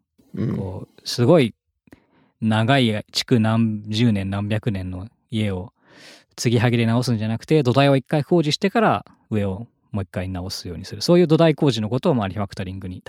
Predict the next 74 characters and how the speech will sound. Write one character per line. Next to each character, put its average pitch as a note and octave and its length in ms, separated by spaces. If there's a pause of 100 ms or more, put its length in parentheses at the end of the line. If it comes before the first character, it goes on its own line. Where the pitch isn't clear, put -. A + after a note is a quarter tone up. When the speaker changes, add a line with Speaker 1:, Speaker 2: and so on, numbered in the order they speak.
Speaker 2:
例 G#2+ 120
え F#2 40
る F2+ 40
っ F#2 60
て - 180
い G#2 80
う - 40 (280)
パ G#2+ 100
タ G#2 100
ー F#2+ 40
ン F#2+ 40
も F#2+ 80
あ F2 40
る F#2+ 60
よ A2 60
ね。 B2+ 160 (360)
Speaker 1:
そ - 180
れ A#2 60
っ A#2 40
て - 80
ビ G#2 140
フ A#2 180
ォ A2+ 40
ー A2+ 40
ア - 40
フ - 80
タ - 80
ー E2+ 40
じ - 100
ゃ - 20
ん。 - 40 (160)
Speaker 2:
そ - 240
う G#2 60
だ G#2 60
ね。 - 160 (400)
Speaker 1:
あ - 160
の、 F#2+ 380
ビ A#2 200
フ C3 160
ォ C#3+ 60
ー - 20
ア C#3+ 60
フ - 80
タ G2 80
ー - 20
僕 F2+ 160
最 C3+ 220
初 C#3+ 160
の C3+ 120
ね、 G#2+ 240 (140)
こ - 120
れ G#2+ 60
前 B2+ 120
言 G2+ 100
っ - 20
た G2+ 120
っ - 60
け？ - 200 (380)
最 C3+ 200
初 C3 140
二 A2+ 160
十 D3 140
分 F#2+ 220
が F2 100
一 - 120
番 F#2+ 120
好 - 60
き - 100
な - 80
ん - 60
だ - 80
よ - 60
ね。 - 60 (920)
Speaker 2:
<laughs> C4 240